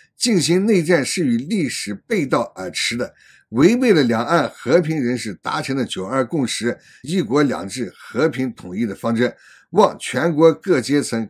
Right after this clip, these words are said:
各民族一起反对内战。他这个倡议还是很好的，就是一起反对内战。但是他们发起倡议的人呢，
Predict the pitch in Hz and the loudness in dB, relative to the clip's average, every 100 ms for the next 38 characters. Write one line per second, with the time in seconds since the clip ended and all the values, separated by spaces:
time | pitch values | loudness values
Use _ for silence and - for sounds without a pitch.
0 | - 220 175 123 113 131 95 107 - _ | -6 2 2 4 2 0 -2 -4 -6 _
1 | _ 233 170 - 156 - - 127 101 139 | _ 2 4 2 0 -2 -6 -6 -2 -2
2 | 107 110 90 104 - _ _ _ _ _ | -2 -2 -6 -10 -12 _ _ _ _ _
3 | _ 170 185 170 - 196 120 123 - 143 | _ -4 -2 -4 -4 -2 -2 -6 -10 -14
4 | 143 - _ _ _ 110 107 - 143 - | -14 -20 _ _ _ -10 -8 -8 -10 -8
5 | 127 - 82 101 107 110 95 107 - _ | -14 -14 -12 -8 -6 -6 -6 -10 -14 _
6 | _ _ 233 208 175 214 180 123 208 160 | _ _ -2 0 0 0 0 0 0 0
7 | 123 202 190 175 131 175 | -2 -2 0 0 0 0